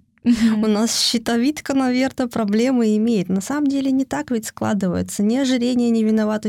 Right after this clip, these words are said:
Speaker 2: ни в ожирении щитовидка не виновата. В низкорослости она редко когда виновата, но нет.
Speaker 1: Мгм.
Speaker 2: Обязательно её проверить надо. И мы для них кажемся специалистом двух заболеваний. Болезни щитовидки и сахарный диабет.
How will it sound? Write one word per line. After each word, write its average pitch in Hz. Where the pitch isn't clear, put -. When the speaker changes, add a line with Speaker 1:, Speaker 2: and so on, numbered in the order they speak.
Speaker 2:
ни 226
в 233
ожирении 226
щитовидка 208
не 190
виновата. 190
В 233
низкорослости 277
она 233
редко 240
когда 208
виновата, 190
но 170
нет. 170
Speaker 1:
Мгм. 226
Speaker 2:
Обязательно 196
её 185
проверить 175
надо. 175
И 247
мы 254
для 247
них 240
кажемся 226
специалистом 233
двух 226
заболеваний. 180
Болезни 220
щитовидки 247
и -
сахарный 190
диабет. 170